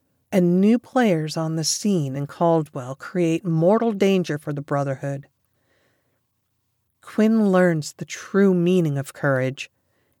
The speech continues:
and two hearts meant to be together finally become one. Quinn was the second son and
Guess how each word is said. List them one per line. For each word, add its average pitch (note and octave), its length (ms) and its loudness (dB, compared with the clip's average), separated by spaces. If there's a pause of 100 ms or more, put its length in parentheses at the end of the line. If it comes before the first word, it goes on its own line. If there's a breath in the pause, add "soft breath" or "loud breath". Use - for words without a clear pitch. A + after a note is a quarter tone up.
(120)
and F3 180 -2
two B3+ 240 0
hearts - 500 -4
meant E3+ 260 -2
to - 80 -8
be F#3 140 -4
together E3+ 480 -2
finally D#3+ 640 -2
become C#3+ 480 -4
one. C3 360 -4 (880)
Quinn D4+ 400 4
was G#3+ 220 0
the F#3 120 -4
second - 540 -6
son D#3+ 440 -2 (100)
and D#3+ 160 -4